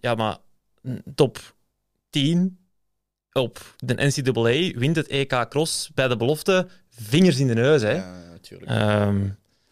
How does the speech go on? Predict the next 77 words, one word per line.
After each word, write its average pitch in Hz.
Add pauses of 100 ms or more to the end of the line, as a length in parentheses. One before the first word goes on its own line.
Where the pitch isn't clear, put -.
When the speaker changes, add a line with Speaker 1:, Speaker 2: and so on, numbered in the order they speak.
(140)
Speaker 1:
dat, 110
ja, 120
ik 139
denk 120
inderdaad 117
dat 160
wij 147
ons 127
moeilijk 143
kunnen 120
voorstellen 160
dat -
dat 107 (320)
op 117
alle 156
vlakken 147
is, -
maar 139
daar 123
zullen 113
we 110
straks 131
nog 175
verder 170
over 170
hebben. 143
Die 120
N 123
C 131
double 113
A 120
is 151
precies 139
een 147
andere 139
wereld. 123 (360)
Als 113
je -
hier 135
zit, 180
ik -
vind -
het 139
ook 131
heel 143
moeilijk 151
om 143
te 120
volgen. 135
Er 143
zijn 120
Speaker 2:
Mm. 98 (120)
Speaker 1:
keiveel 143
mensen 147 (560)
die 120
echt -
knaltijden 170
lopen, 170
echt -
wereldtijden. 180
Onlangs 123
was 120
een 113
wereldrecord. 131
Speaker 2:
Wereldrecord, 113
Speaker 1:
Dat 131
niet 131
Speaker 2:
ja, 127
Speaker 1:
geteld 127
Speaker 2:
niet 233
Speaker 1:
heeft, 247
maar 147
toch. 202
Speaker 2:
geofficierd, 107
maar 107
dat 101
is -